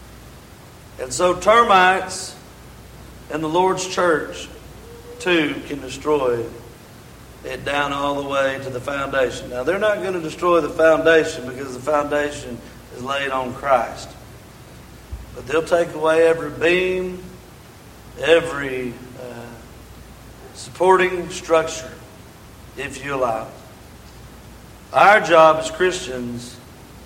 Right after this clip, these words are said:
are to keep the termites out of the Lord's church.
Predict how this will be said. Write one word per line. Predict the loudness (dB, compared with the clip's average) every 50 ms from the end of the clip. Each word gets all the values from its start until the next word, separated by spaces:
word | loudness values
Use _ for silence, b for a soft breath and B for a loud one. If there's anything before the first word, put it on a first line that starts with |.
| -20 -20 -20 -20 -20 -20 -20 -20 -12 -6
are | -6 -6
to | -6
keep | -6 -6 -6 -6 -6 -8
the | -12
termites | -8 0 4 6 6 6 4 2 0 -2 -2 -4 -8 -10 -12 -14 -14 -16 -18 -20 -20 -20 -20 -20 -20 -20 -20 -20 -20 -20 -20 -20 -20 -20 -20 -8 -2
out | 0 2 4 4 2 2 -2 -6 -12 -14 -16 -18 -20 -20 -20 -18 -16
of | -12 -10
the | -8
Lord's | -6 -4 -4 -4 -4 -6 -10
church. | -10 -8 -10 -10 -10